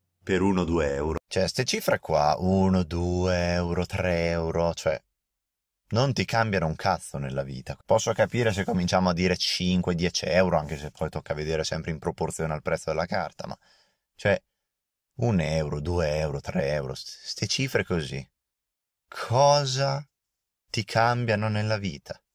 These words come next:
Non ti cambiano un cazzo, quindi non fare ste figure di merda. Comunque c'è da dire che molto spesso quelli che trattano sul prezzo in queste maniere pidocchiose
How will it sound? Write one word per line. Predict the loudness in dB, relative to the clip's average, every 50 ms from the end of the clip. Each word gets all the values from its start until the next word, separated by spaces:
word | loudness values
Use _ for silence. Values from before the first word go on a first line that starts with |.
| _ _ _ _ _ _ _ -2
Non | 0 0 0 2
ti | 0 0
cambiano | 2 2 2 2 2 0 0 0
un | 0 0
cazzo, | 0 0 -2 -2 -4 -8 -14 -16 -8
quindi | -4 -2 -2 0 0 0 0 -2 -2 -6 _
non | -2 0 2 2 0
fare | 0 2 4 4 6 4 4 2 -2
ste | -6 -8 -12 -12
figure | -10 -10 -10 -8 -6 -4 -2 0 2 2 2 0 -2 -10 -20 _
di | _ -8 -4
merda. | -2 -2 0 0 -2 -2 -6 -8 -12 -16 _
Comunque | -2 2 4 4 4 4 2
c'è | 2 2 2
da | 2
dire | 4 4 2 2 2
che | 2 2
molto | 2 2 2 0 0 -2
spesso | -4 -2 0 0 0 0 0 -2 -2
quelli | 0 -2 -2 -2
che | -4 -6 -10
trattano | -4 0 2 2 2 2 0 -4 -2 -2 -2
sul | -2 -2 -4 -4
prezzo | 0 2 2 2 2 0 0 0 0 0 0
in | -2 -6 -6
queste | -6 -6 -6 -6 -4
maniere | -4 -2 -2 -2 -2 -2 -4
pidocchiose | -4 -4 -4 -4 -4 -4 -2 0 0 2 2 0 -2 -4 -4 -8